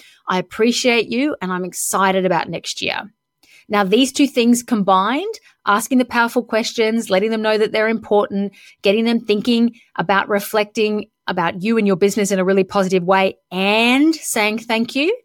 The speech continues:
that is going to send your team off on a, such a positive note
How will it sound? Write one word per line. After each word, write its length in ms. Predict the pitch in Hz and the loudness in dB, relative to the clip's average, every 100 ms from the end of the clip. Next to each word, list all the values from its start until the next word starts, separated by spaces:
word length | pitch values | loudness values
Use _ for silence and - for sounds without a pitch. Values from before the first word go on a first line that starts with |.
| _ _ _ _ _ | _ _ _ _ _
that 200 | 233 240 | -4 -2
is 140 | 240 202 | -4 0
going 260 | 214 202 | 0 0
to 80 | 202 | -2
send 500 | 185 - 240 277 277 | -4 -2 0 2 2
your 160 | 247 233 | 2 0
team 440 | 226 - 226 208 - | 0 -4 -2 -4 -4
off 380 | 175 180 - - | -2 -2 -4 -12
on 160 | 190 190 | -8 -6
a, 40 | |
such 480 | - - - 269 - | -4 -4 -2 -2 -4
a 60 | 233 | -4
positive 460 | 214 202 196 180 | -2 0 0 0
note 480 | 180 147 - - | 0 -4 -4 -8